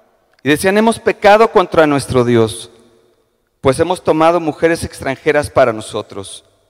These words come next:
Y mandaron a sus mujeres de regreso a su casa,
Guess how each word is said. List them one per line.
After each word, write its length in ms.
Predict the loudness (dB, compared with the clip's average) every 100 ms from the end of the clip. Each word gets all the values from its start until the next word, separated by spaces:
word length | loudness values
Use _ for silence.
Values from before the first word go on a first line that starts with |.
| _ _ _ _ _ _ _ _ _ _ _ _
Y 100 | 2
mandaron 440 | 2 6 4 4
a 60 | 0
sus 180 | -2 -4
mujeres 380 | -2 2 2
de 100 | 2
regreso 340 | 0 0 -2 -4
a 40 |
su 180 | -6 -4
casa, 680 | 0 0 -2 -14 -18 _